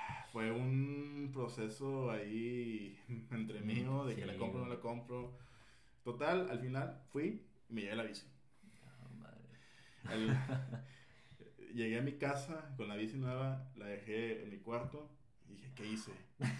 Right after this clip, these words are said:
Speaker 1: ¿Ahora qué voy a hacer con ella?". Estaba acostumbrado a las bicis, pues, de las que te prestan ahí en fundidora y,
Speaker 2: Sí, sí, sí, claro.
Speaker 1: entonces, al día siguiente fui a la Huasteca.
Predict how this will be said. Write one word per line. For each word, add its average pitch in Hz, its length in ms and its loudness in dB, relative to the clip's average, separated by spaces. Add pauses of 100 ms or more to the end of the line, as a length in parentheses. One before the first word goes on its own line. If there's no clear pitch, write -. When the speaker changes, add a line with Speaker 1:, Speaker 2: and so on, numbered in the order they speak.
(120)
Speaker 1:
¿Ahora 131 280 6
qué 139 80 6
voy 135 100 6
a - 20 6
hacer 135 160 4
con 135 160 4
ella?". 107 240 4 (920)
Estaba 135 200 2
acostumbrado 139 540 6
a 143 180 8
las 110 80 6
bicis, 131 520 2
pues, 110 280 -2
de 107 120 -4
las 107 140 -6
que 107 80 -6
te 92 120 -8
prestan 113 320 -2
ahí 110 140 0
en 120 80 -2
fundidora 113 600 0
y, 104 200 -6
Speaker 2:
Sí, 113 580 2 (120)
sí, - 140 -6 (100)
sí, - 260 -14
claro. 101 220 -12
Speaker 1:
entonces, 110 840 -2 (920)
al 110 120 -2
día 117 120 0
siguiente 127 600 0 (540)
fui 107 400 -4
a - 60 -6
la 98 120 -6
Huasteca. - 380 -8